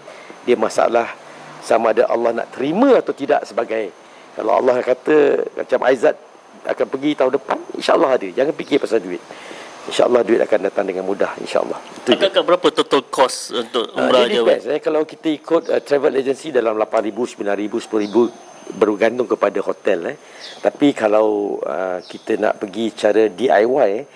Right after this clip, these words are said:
Speaker 1: ia boleh cut cost separuh ataupun, uh, enam ribu.
Speaker 2: Oh, separuh, eh?
Speaker 1: Ah, separuh. Kerana kita tak makan, eh. Kita tak makan dekat hotel, eh.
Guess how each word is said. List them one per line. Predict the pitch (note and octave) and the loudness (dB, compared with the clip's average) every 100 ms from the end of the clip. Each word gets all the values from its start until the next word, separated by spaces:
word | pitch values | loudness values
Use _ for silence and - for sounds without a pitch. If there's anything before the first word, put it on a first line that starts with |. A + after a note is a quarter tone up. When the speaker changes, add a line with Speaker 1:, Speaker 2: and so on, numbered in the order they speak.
| - - - - | -20 -20 -20 -8
Speaker 1:
ia | G2 G#2 | -2 0
boleh | G2+ G#2 G#2+ - | 2 2 2 0
cut | - - - | -2 -2 -4
cost | C3 - - - - | -8 -6 -10 -12 -16
separuh | - - G#2 B2+ B2 - | -14 -2 0 2 0 -2
ataupun, | - - - G#2+ G2 - - - - - | -4 -4 0 -2 -2 -12 -20 -20 -20 -8
uh, | - F2 E2+ D#2+ D#2+ - - - | -2 0 0 -4 -8 -10 -8 0
enam | G2+ A2 | 2 2
ribu. | G2 A2 A#2+ G2 - - | 0 -2 -2 -4 -8 -12
Speaker 2:
Oh, | - C#3+ | -8 -8
separuh, | - C#3+ D#3 D#3+ | -2 2 4 4
eh? | - | 2
Speaker 1:
Ah, | F2 | 0
separuh. | - - G#2 G#2+ - D#3+ - | -2 0 0 0 -6 -20 -2
Kerana | G2+ G#2 | 2 2
kita | G#2+ - A#2 | -2 -4 -2
tak | - - | 0 -2
makan, | G2+ - - G#2+ D#3 | -4 -2 0 0 -2
eh. | D#3 | -4
Kita | - | -2
tak | - - | 0 2
makan | B2 B2+ | 2 0
dekat | G#2+ - | 0 0
hotel, | - - - | 0 -2 -2
eh. | F3 | -4